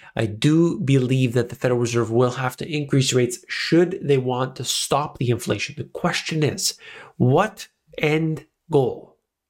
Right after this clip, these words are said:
are they trying to achieve? What is it? Well, that's up to you to decide, okay? Now, we are going to look at something, the economic misfortunes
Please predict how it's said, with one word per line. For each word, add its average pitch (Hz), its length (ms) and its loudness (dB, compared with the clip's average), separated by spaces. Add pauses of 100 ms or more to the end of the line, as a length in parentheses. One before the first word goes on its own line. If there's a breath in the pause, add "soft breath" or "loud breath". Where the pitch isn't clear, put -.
(180)
are 117 100 0
they 117 140 0
trying 113 240 -4
to 117 80 -2
achieve? - 520 -4 (640)
What 139 280 4
is 180 220 -2
it? - 180 -18 (880)
Well, 196 260 -2
that's 185 160 -8
up - 160 -8
to 156 100 2
you 113 360 2 (560)
to 131 80 -12
decide, 117 500 -2
okay? 170 360 -4 (2500)
Now, - 300 -4 (300)
we 185 480 4
are 139 100 4
going 147 240 0
to 135 100 -4
look 127 200 -2
at - 140 -4
something, 113 580 -4
the 151 380 -2
economic 139 1040 0
misfortunes 131 1300 -2